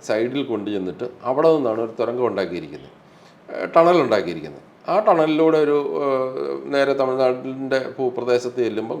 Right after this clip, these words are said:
കുമളി ടൗണിൽ നിന്ന് ഒരു, ഒരു കിലോമീറ്റർ അപ്പുറത്ത് ചെന്നിട്ട് ഫോർവേ ഡാം എന്ന് പറഞ്ഞിട്ടൊരു ഡാമുണ്ട്. അവിടെ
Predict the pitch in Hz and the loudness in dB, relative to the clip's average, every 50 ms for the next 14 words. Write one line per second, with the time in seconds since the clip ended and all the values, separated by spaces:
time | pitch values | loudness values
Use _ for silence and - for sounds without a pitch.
0 | 131 131 120 120 120 123 127 - - 135 139 131 - 117 113 113 113 117 117 117 | -6 -4 -2 2 2 2 2 2 -2 -8 -10 -6 -2 0 0 0 0 -2 -2 -2
1 | 113 110 113 110 110 110 110 110 110 107 107 110 107 110 104 101 - 101 98 104 | -2 -2 -2 -4 -4 -4 -4 -4 -4 -4 -6 -6 -4 -4 -4 -4 -4 -8 -8 -6
2 | 107 98 101 98 104 101 - - 113 113 117 113 117 123 127 123 127 127 123 127 | -6 -6 -6 -8 -10 -10 -6 -2 0 0 0 2 2 2 2 6 6 4 4 4
3 | 131 127 123 113 101 95 98 92 - 98 98 95 90 87 90 90 90 80 76 - | 2 0 -2 -2 -4 -6 -10 -12 -12 -12 -10 -4 -2 -2 -2 -2 -4 -8 -10 -14
4 | - - - - - - - - - - - - - - - - - 147 147 190 | -16 -20 -20 -20 -20 -20 -20 -20 -20 -20 -20 -20 -20 -20 -12 -2 0 2 4 4
5 | 214 | 4